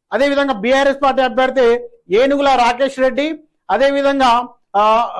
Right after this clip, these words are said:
బీజేపీ పార్టీ అభ్యర్థి, ఆ, మనకు గుజ్జల ప్రేమేందర్ రెడ్డి గారు,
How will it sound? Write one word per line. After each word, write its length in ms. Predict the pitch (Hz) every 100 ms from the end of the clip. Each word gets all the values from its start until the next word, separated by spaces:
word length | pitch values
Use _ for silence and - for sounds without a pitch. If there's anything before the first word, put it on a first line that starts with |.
| 180
బీజేపీ 500 | 160 226 269 294 285
పార్టీ 340 | 269 262 247
అభ్యర్థి, 720 | - 196 262 262 277 233 247 247 _ -
ఆ, 240 | 208 208 220
మనకు 260 | 233 240
గుజ్జల 400 | 240 185 220 285
ప్రేమేందర్ 500 | 277 254 262 269 262
రెడ్డి 180 | 262 254
గారు, 360 | 254 262 311